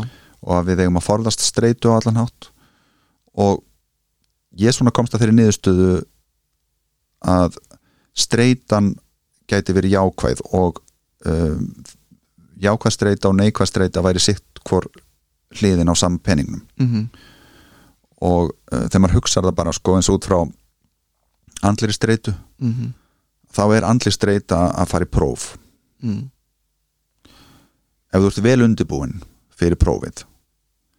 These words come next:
Speaker 1: að þá getur þetta verið mjög jákvæð andleg streita.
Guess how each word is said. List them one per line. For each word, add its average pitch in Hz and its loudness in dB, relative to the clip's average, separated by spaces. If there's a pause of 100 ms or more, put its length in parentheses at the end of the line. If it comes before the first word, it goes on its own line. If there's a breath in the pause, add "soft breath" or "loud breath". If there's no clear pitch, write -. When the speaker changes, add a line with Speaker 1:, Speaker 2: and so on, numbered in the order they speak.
(720)
Speaker 1:
að - -8
þá 95 -2
getur 85 -2
þetta - -2
verið 85 4
mjög 104 4
jákvæð 98 0
andleg - -4
streita. - -4